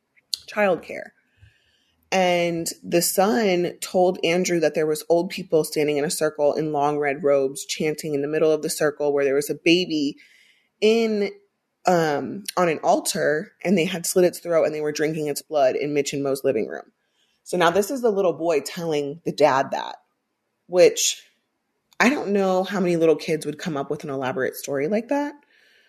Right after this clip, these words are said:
Um, and a few days later, Andrew sees an article about a missing three-month-old baby.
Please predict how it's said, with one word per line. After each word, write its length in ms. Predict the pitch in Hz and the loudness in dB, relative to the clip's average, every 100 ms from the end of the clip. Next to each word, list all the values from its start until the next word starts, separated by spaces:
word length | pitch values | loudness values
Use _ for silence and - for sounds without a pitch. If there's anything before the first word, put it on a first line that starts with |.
| _ _ _ _ _ _ _ | _ _ _ _ _ _ _
Um, 400 | 202 202 190 180 - | 0 2 2 0 -2
and 80 | |
a 60 | 185 | -4
few 200 | 196 220 | -2 2
days 280 | 202 180 180 | 4 4 0
later, 560 | 180 214 240 180 165 - | -2 -2 2 2 2 0
Andrew 320 | 185 180 180 | -4 -2 -2
sees 280 | - 180 175 | 0 -2 0
an 80 | - | 2
article 520 | 175 196 196 170 156 | 2 2 0 0 0
about 360 | 160 165 151 - | 0 0 0 0
a 60 | |
missing 480 | 175 170 180 180 165 | -2 -2 0 0 -2
three-month-old 640 | 165 165 156 139 131 139 | 0 0 0 0 0 2
baby. 520 | 180 202 - 90 - | 4 4 4 -6 -12